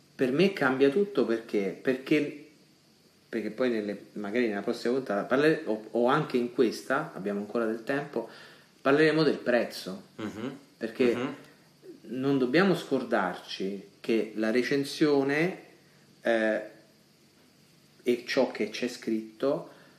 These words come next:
Speaker 1: eh, ovviamente va di pari passo con la qualità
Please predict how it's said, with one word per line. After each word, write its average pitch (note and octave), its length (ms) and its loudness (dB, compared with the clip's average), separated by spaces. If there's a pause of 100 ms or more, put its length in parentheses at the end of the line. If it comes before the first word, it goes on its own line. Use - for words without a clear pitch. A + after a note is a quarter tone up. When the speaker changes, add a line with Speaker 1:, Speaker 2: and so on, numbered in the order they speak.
(680)
Speaker 1:
eh, - 140 -2 (680)
ovviamente C#3+ 960 2 (240)
va C3+ 340 2
di A2+ 100 0
pari C3+ 360 4
passo B2+ 480 0
con A#2+ 180 2
la G#2 80 0
qualità C#3 800 2